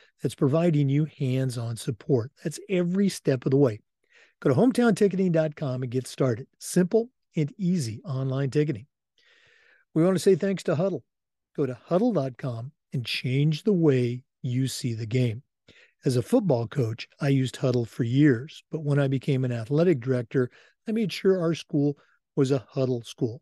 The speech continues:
and our coaches just loved the professional service that Hudl provided. We believe in sports, and teams believe in Hudl.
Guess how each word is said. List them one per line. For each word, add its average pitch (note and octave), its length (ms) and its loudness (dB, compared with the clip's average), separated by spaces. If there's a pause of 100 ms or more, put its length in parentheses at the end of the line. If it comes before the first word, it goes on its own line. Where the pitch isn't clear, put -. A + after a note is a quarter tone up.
and D3+ 100 -2
our D3+ 80 -2
coaches G3+ 540 0
just - 420 -6
loved C#3 400 -2
the C3 180 -6 (380)
professional F3+ 800 0
service C#3+ 540 2 (360)
that C#3+ 260 0
Hudl B2+ 320 0
provided. A#2+ 520 -4 (800)
We D#3+ 200 6
believe B3 260 6
in A#3+ 60 2
sports, C#3 440 2 (380)
and C3+ 120 -4
teams G3+ 380 -2
believe C3 280 -2
in C3+ 60 -4
Hudl. B2+ 260 -4